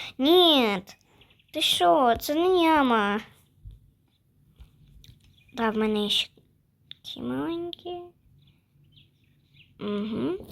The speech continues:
да, такі маленькі ще. Котик і щеночок. Сидіть. Це от для чой? Це для котика, значить. Це для собаки. Це для котика,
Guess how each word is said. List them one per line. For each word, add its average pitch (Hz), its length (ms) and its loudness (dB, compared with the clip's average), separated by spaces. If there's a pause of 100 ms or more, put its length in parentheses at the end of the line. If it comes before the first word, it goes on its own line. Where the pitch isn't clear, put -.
да, - 180 -8
такі - 440 -14
маленькі 113 500 -12
ще. - 220 -16 (1160)
Котик - 460 -12 (180)
і 359 320 -6
щеночок. - 600 -16 (720)
Сидіть. - 540 -12 (1040)
Це 294 260 2
от 294 140 0 (180)
для 254 200 -4
чой? - 440 -10 (440)
Це 247 260 -2
для 240 200 2
котика, - 500 -10
значить. 247 540 -6 (560)
Це 269 440 2
для 247 240 2
собаки. 214 680 -4 (720)
Це 220 160 -6
для 208 180 -2
котика, 202 580 -8